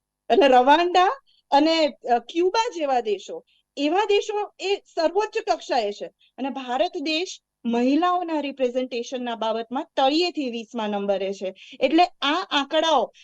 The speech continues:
ક્યાંક ને ક્યાંક આપણી વાતો, આપણા વિચારો, આપણા ભારત દેશ માટેના સ્વપ્નો, એ બધાને ક્યાંક ને ક્યાંક આ આંકડા કંઈક અલગ, અ, ચહેરો દેખાડી રહ્યા છે. અને આમાં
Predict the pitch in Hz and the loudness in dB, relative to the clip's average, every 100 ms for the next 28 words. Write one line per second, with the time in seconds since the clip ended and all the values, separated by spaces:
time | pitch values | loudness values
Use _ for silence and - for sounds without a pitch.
0 | _ - 311 370 381 381 330 233 190 _ | _ -4 -4 -4 -6 -4 -2 -4 -4 _
1 | _ - 247 294 294 190 220 - 302 311 | _ -6 -2 0 0 -2 -2 0 2 0
2 | _ _ - 240 262 254 226 220 311 285 | _ _ -10 -6 -4 -4 -4 -6 -4 0
3 | 294 311 302 _ - 262 302 302 277 285 | 2 0 -2 _ -6 -4 -4 -6 -6 -4
4 | 330 359 320 330 359 339 339 349 339 330 | -4 -4 -6 -6 -6 -8 -8 -6 -8 -10
5 | _ 302 349 415 381 202 196 - - - | _ -4 -4 -4 -4 -4 -8 -20 -12 -4
6 | 330 339 403 427 320 294 302 381 392 359 | -4 -4 -6 -8 -4 -4 -4 -6 -4 -4
7 | 370 320 285 - - 247 254 330 339 339 | -6 -6 -4 -4 -6 -6 -2 0 0 -2
8 | _ _ 330 330 - 269 320 269 285 262 | _ _ -6 -6 0 2 2 0 -2 0
9 | 233 220 - _ - 226 262 277 285 320 | -2 -4 -16 _ -18 -10 -8 -4 -2 -2
10 | 247 233 - 294 302 285 220 247 330 330 | -4 -8 -8 -10 -8 -6 -4 -4 -4 -6
11 | 202 202 _ _ - 285 339 339 247 277 | -10 -10 _ _ -4 -2 -2 -2 -2 0
12 | 359 | -2